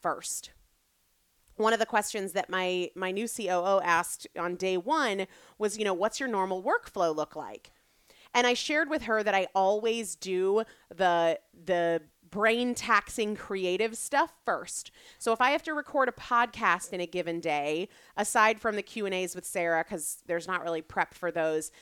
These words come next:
um, but a regular Monday or Thursday episode, or I have to write the V I P email or whatever, I'm gonna do that first. Because when I do that early in the morning, my phone's not ringing, people aren't knocking on the door, I'm not getting interrupted.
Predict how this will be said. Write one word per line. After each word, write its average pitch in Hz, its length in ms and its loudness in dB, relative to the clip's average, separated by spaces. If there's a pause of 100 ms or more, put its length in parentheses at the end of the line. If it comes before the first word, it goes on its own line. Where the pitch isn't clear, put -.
(140)
um, 180 200 0
but 196 100 2
a 185 40 4
regular 202 440 0
Monday 185 320 0
or 170 100 0
Thursday 196 500 -2
episode, 180 720 0 (220)
or 185 160 0
I 220 100 6
have 226 180 0
to 208 100 -6
write 185 380 0
the 180 60 -6
V 180 200 -4
I 165 80 4
P 175 300 -12
email 233 360 0
or 185 60 0
whatever, 214 400 2
I'm 247 80 0
gonna 370 180 0
do 226 280 -6
that 208 240 2
first. - 640 -6 (640)
Because 277 280 2
when 269 140 2
I 262 100 4
do 285 200 0
that 330 180 6
early 277 320 4
in 233 80 0
the 214 60 0
morning, 220 380 2
my 190 140 -2
phone's 294 400 0
not 247 240 2
ringing, 202 340 0
people 311 320 -4
aren't 254 240 0
knocking 214 380 0
on 196 100 -2
the 190 80 0
door, 180 300 2
I'm 185 140 0
not 233 260 0
getting 262 240 -2
interrupted. 175 880 0